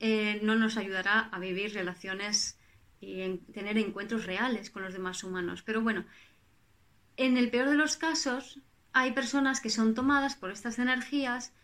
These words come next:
y cometen actos delictivos. Hay que entender que una persona que está conectada con su corazón, que está en coherencia,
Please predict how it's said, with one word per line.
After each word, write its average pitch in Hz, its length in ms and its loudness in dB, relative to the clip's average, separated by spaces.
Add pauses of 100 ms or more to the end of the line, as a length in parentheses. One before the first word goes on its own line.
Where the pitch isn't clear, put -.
(160)
y 233 120 -2
cometen 220 500 0
actos 190 320 -8
delictivos. 214 840 -4 (1500)
Hay 233 100 0
que 269 60 4
entender 226 520 2
que 175 340 -8
una 269 320 4
persona 190 500 -2
que - 60 -10
está 233 260 -4
conectada 196 680 -2 (480)
con 233 220 0
su 269 220 0
corazón, 226 680 -4 (180)
que 208 80 -10
está 214 260 -4
en 240 140 2
coherencia, 233 840 -6